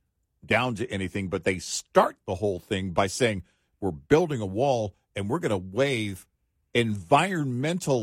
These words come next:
laws to get it done." <laughs> I'm dying to know how this happened. This is panic.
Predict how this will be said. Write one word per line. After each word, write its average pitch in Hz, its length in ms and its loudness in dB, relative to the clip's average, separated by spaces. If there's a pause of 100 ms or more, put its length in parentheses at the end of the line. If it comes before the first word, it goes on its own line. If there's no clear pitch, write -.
laws 104 720 0 (680)
to 127 100 2
get 120 200 4
it 101 180 -4
done." 143 320 2 (2250)
<laughs> 302 80 -12 (1500)
I'm 131 340 2
dying 110 420 2
to 98 100 -6
know 90 200 -2
how 87 160 -2
this 80 200 -8
happened. 78 380 -4
This 139 320 0
is 123 300 0
panic. 85 520 -6